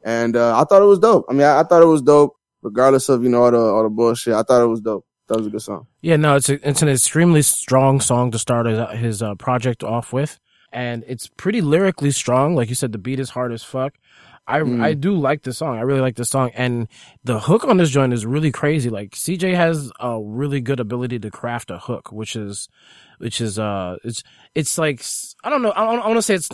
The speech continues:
Speaker 2: it's lacking right now 'cause it's not really lacking, but it's like,
Speaker 1: Right.
Speaker 2: it's still something that takes kind of a special skill these days to, to really do.
Speaker 1: No,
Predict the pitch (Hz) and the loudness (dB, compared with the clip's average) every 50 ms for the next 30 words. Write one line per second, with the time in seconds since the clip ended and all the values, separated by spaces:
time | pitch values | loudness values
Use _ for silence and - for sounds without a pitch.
0 | - - - 135 - - 117 107 113 107 113 117 - 156 151 151 151 156 151 156 | -10 -10 -8 -8 -8 -8 -8 -10 -10 -10 -10 -8 -6 -4 -4 -2 -2 -2 -2 -4
1 | 165 - 190 175 131 - 127 135 139 120 87 101 135 135 123 107 98 104 101 117 | -4 -4 -6 -6 -6 -6 -6 -6 -6 -6 -6 -6 -6 -6 -6 -8 -10 -10 -10 -10
2 | - - 147 143 120 120 117 113 117 101 - 131 113 104 - 117 113 110 104 - | -8 -6 -6 -6 -6 -6 -6 -6 -8 -8 -6 -8 -6 -6 -6 -6 -4 -4 -6 -8
3 | - _ 175 165 - - - 220 233 220 - - 202 190 170 147 139 123 - 156 | -6 _ -4 -2 -2 -2 2 4 4 4 4 2 0 0 0 -2 -2 -2 -2 -2
4 | 147 - - 151 147 127 110 107 - - - 135 131 - 107 87 - - - - | -2 -2 -2 -2 -2 -2 -2 -4 -8 -6 -6 -8 -8 -8 -8 -8 -8 -8 -8 -10
5 | 104 67 55 73 82 90 80 90 - - 71 76 80 - - - 107 98 85 92 | -10 -12 -12 -14 -16 -16 -16 -16 -16 -16 -16 -14 -14 -12 -12 -10 -10 -10 -10 -12
6 | 104 - _ - - 117 117 110 107 101 87 87 - 135 160 160 143 123 | -14 -16 _ -12 -10 -8 -8 -8 -10 -10 -12 -6 -2 2 4 4 4 2